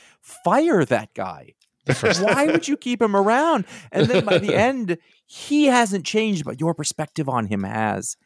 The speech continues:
Speaker 2: Yep.
Speaker 1: And, like, I have a hard time even now trying to figure out to tell you what's good about it. I,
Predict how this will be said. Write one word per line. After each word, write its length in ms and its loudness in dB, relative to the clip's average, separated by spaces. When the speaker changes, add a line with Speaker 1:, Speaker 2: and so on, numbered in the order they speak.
Speaker 2:
Yep. 240 2
Speaker 1:
And, 400 0
like, 120 -8
I 100 0
have 140 -2
a 40 -8
hard 240 -2
time 200 0
even 220 -2
now 220 0
trying 200 -4
to 80 -4
figure 340 -4
out 220 2
to 60 -12
tell 180 0
you 160 -4
what's 320 -2
good 220 2
about 360 -2
it. 100 -20
I, 60 -8